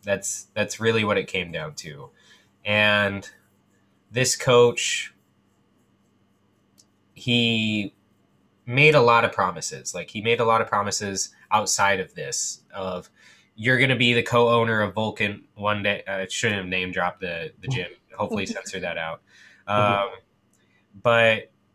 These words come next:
Speaker 1: "You're gonna be the co-owner of this gym.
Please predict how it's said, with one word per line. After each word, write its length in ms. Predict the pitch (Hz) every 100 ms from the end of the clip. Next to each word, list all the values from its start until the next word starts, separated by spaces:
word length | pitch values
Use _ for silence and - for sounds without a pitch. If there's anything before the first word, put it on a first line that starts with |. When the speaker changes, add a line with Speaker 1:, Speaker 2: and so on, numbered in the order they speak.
| _ _ _ _ _ _ _ _ _ _ _ -
Speaker 1:
"You're 220 | 127 139
gonna 140 | 151
be 120 | 139
the 80 | 135
co-owner 500 | - 135 123 120 123
of 100 | 113
this 180 | 113 110
gym. 440 | - 110 110 110